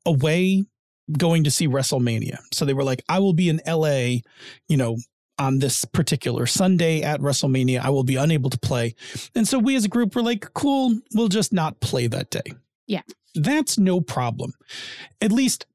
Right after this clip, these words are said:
Speaker 1: okay, <laughs> emotionally, that's no problem for me. Uh, that is a planned event,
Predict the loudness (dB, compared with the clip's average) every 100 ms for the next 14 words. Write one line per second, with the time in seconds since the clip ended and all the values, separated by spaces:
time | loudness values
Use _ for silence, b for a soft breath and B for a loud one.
0 | _ -4 -2 -4 -8 -8 -6 -4 -2 2
1 | 4 4 2 2 2 2 -2 B B 0
2 | 0 2 2 2 0 2 4 4 2 0
3 | 0 2 4 4 2 -2 -4 -6 B B
4 | B B -2 0 2 2 2 2 2 0
5 | 0 -4 0 0 2 2 4 4 4 2
6 | -4 _ _ 0 2 0 -2 -4 -10